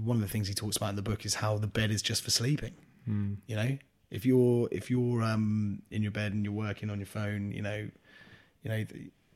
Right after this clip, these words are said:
Speaker 1: you build up this negative kind of, you build up this negative, uh, uh, sociology with your, with your bed.
Speaker 2: Mm.
Speaker 1: Or, um,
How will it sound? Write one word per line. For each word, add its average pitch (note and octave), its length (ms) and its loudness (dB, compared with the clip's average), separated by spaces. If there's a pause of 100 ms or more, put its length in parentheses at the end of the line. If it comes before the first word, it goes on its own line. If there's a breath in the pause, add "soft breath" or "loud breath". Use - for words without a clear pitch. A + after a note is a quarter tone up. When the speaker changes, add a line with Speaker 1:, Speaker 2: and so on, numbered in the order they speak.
Speaker 1:
you A#2 240 4
build A2+ 320 6
up G#2 100 2
this G2 140 2
negative A2 520 2 (400)
kind A2 140 0
of, G#2 140 -4
you A2+ 120 0
build A2+ 300 0
up F#2 80 -4
this G2+ 140 -4
negative, A2 600 -2
uh, G2+ 380 -2 (240)
uh, G2+ 380 -4
sociology G#2+ 800 -2
with G#2+ 140 -2
your, G#2 100 -2 (160)
with G#2 80 -2
your G#2 100 0
bed. C#3+ 300 -2 (180)
Speaker 2:
Mm. G#2+ 240 2 (200 loud breath)
Speaker 1:
Or, A2 340 4
um, G#2 720 0